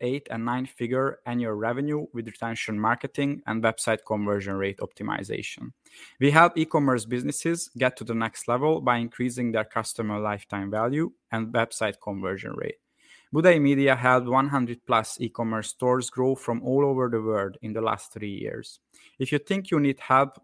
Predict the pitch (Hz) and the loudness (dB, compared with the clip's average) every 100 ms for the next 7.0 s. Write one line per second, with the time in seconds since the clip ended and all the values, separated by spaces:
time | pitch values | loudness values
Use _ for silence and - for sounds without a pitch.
0 | - 117 - - 135 143 143 - 120 110 | -12 -10 -6 0 0 2 -2 -2 -2 -2
1 | 117 131 117 113 110 117 131 156 - - | -2 -2 -2 -2 -4 -6 -4 -4 -6 -6
2 | 127 120 - 117 110 - _ _ _ _ | -2 -2 -4 -6 -6 -8 _ _ _ _
3 | _ - 170 180 139 127 - - 123 - | _ 0 0 4 4 4 2 0 0 2
4 | 127 - - 170 170 - 127 - - 143 | 0 0 -6 -6 -6 -4 -4 -4 -4 -2
5 | - 180 180 - 123 147 127 117 127 135 | 0 -2 -2 -4 -4 -4 -10 -6 -2 0
6 | 123 113 113 110 107 104 95 _ 104 113 | 0 0 -2 -2 0 -2 -6 _ -10 -10